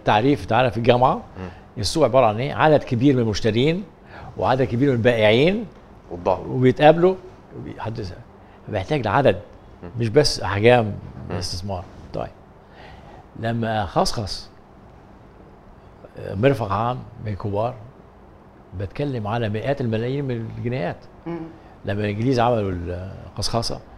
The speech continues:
Speaker 1: شركه الغاز، شركه
Speaker 2: مم.
Speaker 1: الكهرباء، مئات الملايين، شركه تليفونات.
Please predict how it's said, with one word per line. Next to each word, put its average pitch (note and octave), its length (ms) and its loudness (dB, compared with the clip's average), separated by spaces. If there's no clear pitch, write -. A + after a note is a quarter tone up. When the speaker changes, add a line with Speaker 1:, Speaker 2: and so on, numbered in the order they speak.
Speaker 1:
شركه B2 260 -4
الغاز، A#2 520 2
شركه G#2 180 -6
Speaker 2:
مم. F#2+ 80 -4
Speaker 1:
الكهرباء، A#2 460 4
مئات C3 500 -2
الملايين، A#2 400 0
شركه C#3 240 -2
تليفونات. B2+ 600 2